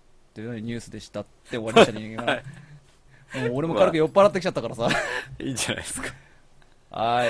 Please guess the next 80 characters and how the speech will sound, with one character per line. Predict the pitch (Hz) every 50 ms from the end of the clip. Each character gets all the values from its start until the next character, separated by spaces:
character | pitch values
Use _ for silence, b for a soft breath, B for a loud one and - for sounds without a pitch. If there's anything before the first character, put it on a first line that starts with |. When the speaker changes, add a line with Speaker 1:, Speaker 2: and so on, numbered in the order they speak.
| 113 110
Speaker 1:
じ | 113
ゃ | 117
あ | 113
次 | - 131 117 95 123 131 139
の | 139 143 139
ニ |
ュ |
ー |
ス |
Speaker 2:
は |
い。 |
じ | 135 190
ゃ | 147
あ | 123
次 | 117 135 139 131
の | 120 110
ニ | 110
ュ | 113
ー |
ス | 104 - 117 110
行 |
っ |
て | - 98
み | -
ま | 135
し |
ょ |
う。 |
Speaker 1:
行 | 127
っ | -
て | 139
み | 139
ま | 135 131 123
し | 123 131
ょ | 123 113 107 101 104
う。 |
ど | 98 123 123
っ |
ち | 123 - -
か | - 104
ら | 101
行 | 101
こ | - 110
う | 104
か | 104 101
な。 | 107 123 135 139 139 139 139 143 139 139 139 135 135 - - - - - 135 - - - - - -
あ | - -
れ、 | - - - - - -
ど | -
っ | - _
ち | - -
か | - -
ら | -
行 | - - _
こ | - 87 95 127
う | -
か | - 73
な。 | - 98 110 123 123 120 120 - - - - - - - - - - - - - - - _ _ _ 135
ち |
ょ |
っ | 139
と | 139
待 | 135 -
っ | 107
て | 113
て | 131
ね。 | 190 285 - - - - - 139 139 - -
Speaker 2:
う | 127
ん。 | 120 - - - _
Speaker 1:
は | - -
い、 | -
こ | - -
っ | -
ち | - -
で | -
行 | - _ -
こ | 139 139 131 139 - - - - - - - - _ _ _ _ _ _ _ _ _ _ _
う。 | -
は | 110
い。 | 117 -